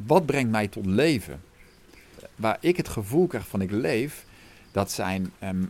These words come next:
mijn relaties. Dat zijn de mensen met wie ik omga. Dat zijn de ontmoetingen die ik heb met mensen.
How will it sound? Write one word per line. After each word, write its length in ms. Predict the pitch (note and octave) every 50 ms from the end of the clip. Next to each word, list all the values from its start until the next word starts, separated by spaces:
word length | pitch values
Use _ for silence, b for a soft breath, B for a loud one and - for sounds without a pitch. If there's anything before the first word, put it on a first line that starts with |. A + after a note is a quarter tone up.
| -
mijn 240 | - G2 G2 G2 G2
relaties. 680 | F#2+ G2+ G2+ B2 D3+ F#3 G#3 - - - A#2+ - - -
Dat 160 | - F#2 -
zijn 140 | - G#2 G2+
de 60 | G2+
mensen 340 | G2 A2 C3 C#3+ - - A#2+
met 120 | A2 F#2+
wie 140 | G2 G#2 G#2
ik 140 | G2 - -
omga. 460 | D#3 E3+ F3 - - G2 F2+ E2 E2
Dat 180 | - F#2+ F2+
zijn 280 | - - G2 G2 G2+ G2
de 280 | F#2+ F#2+ F#2 F#2 F#2 F2+ B B B B B B B -
ontmoetingen 680 | - B2 A2 G2+ G#2 B2 D3+ G3 G#3+ G#3+ G3+ E3 A2 F#2
die 100 | F#2+ F#2
ik 80 | F2 -
heb 220 | F2 F2 E2+ -
met 160 | F#2 E2 D2+
mensen. 360 | E2 D#2+ D#2 D#2 - - -